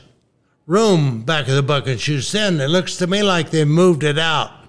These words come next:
So I made a rule, if they didn't have a horse or a bull up, they couldn't be there.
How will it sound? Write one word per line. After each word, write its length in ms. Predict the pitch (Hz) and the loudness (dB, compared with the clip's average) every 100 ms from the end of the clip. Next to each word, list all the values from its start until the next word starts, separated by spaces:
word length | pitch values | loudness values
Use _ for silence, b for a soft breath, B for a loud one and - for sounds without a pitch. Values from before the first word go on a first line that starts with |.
| _ _ _ _ _ _ B B B B B | _ _ _ _ _ _ B B B B B
So 600 | - 190 190 170 143 101 - _ | -6 0 2 2 0 -4 -12 _
I 160 | - 196 | -2 0
made 240 | 214 220 | 0 2
a 60 | 180 | 2
rule, 320 | 160 175 180 | 4 4 4
if 100 | 180 | 4
they 140 | 175 180 | 2 2
didn't 220 | 196 175 | 2 2
have 200 | 160 175 | 0 2
a 80 | 156 | 2
horse 340 | 156 185 156 | 4 2 2
or 120 | 165 | 0
a 40 | 151 | 2
bull 320 | 143 196 175 | 2 4 4
up, 220 | 143 151 | 2 0
they 160 | 165 151 | -2 -2
couldn't 300 | 156 160 147 | 0 0 0
be 160 | 151 | -2
there. 280 | 131 120 101 | 0 -4 -6